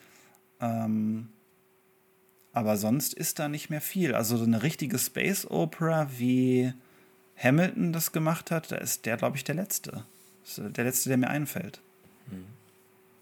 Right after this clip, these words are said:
Speaker 1: Und die drei Sonnen war ja auch Hard Science Fiction. Das ist zwar auch, im Prinzip spielt's in der Galaxie, weil es mit einem Nachbarsystem, das eingebunden wird. Aber das war ja auch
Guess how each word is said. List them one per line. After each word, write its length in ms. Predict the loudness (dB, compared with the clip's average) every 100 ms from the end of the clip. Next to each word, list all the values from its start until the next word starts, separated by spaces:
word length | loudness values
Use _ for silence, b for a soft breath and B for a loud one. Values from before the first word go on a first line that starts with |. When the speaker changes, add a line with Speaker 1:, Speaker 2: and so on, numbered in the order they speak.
| _ _ _ _ _ _ _ _ _
Speaker 1:
Und 500 | 6 8 6 -2 6
die 180 | 8 10
drei 220 | 10 10
Sonnen 420 | 10 8 6 6
war 120 | 6
ja 160 | 8 8
auch 200 | 6 2
Hard 180 | -2 0
Science 260 | -2 -2
Fiction. 340 | -4 -6 -6 -6
Das 80 |
ist 160 | -4 -4
zwar 160 | -2 0
auch, 340 | 0 -2 -14 -20 _ _ _ _ _ _ _
im 140 | -2 0
Prinzip 420 | 2 0 2 0
spielt's 360 | 0 0 0 0
in 80 |
der 120 | -2 0
Galaxie, 520 | 0 0 -2 -2 2
weil 180 | 0 0
es 180 | 0
mit 240 | 0 0 0
einem 100 | 0
Nachbarsystem, 640 | 0 0 -4 -4 -4 -4
das 160 | -2 -4
eingebunden 520 | -4 -4 -4 -4 -4
wird. 220 | -6 -8 B B B B B
Aber 240 | -2 0 2
das 180 | 0 2
war 100 | 4
ja 120 | 4
auch 480 | 4 0 -8 -16